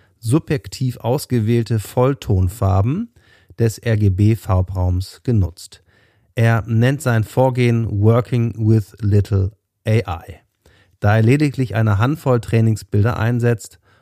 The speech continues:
und nicht auf Millionen oder Milliarden von Bildern zurückgreift, was die übliche Vorgehensweise von Google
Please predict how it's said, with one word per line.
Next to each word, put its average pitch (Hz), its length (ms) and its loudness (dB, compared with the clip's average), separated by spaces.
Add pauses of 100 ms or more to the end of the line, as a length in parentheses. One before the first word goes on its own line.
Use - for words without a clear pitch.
(100)
und 117 180 -2
nicht 135 240 -2
auf 117 160 -2
Millionen 120 680 4
oder 107 220 2
Milliarden 98 560 4
von 104 240 0
Bildern 90 440 2 (180)
zurückgreift, - 840 -4 (840)
was 113 220 0
die 123 120 -4
übliche 143 440 -4
Vorgehensweise 131 840 0
von 110 260 0
Google 117 540 0